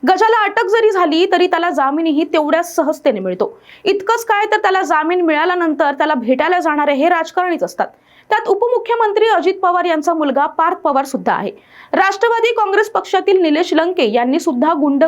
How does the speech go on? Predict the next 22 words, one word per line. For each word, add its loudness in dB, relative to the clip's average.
गजा 0
मारणे 0
याची 0
भेट 0
घेतली 0
होती. -6
त्यानंतर 2
निलेश 2
लंके 0
यांनी 0
त्याच्याकडून 0
सत्कार -4
सुद्धा 0
स्वीकारला 0
होता, -4
त्यामुळे 2
बराच 0
राजकीय 0
वाद 0
सुद्धा -2
रंगला 0
होता. -4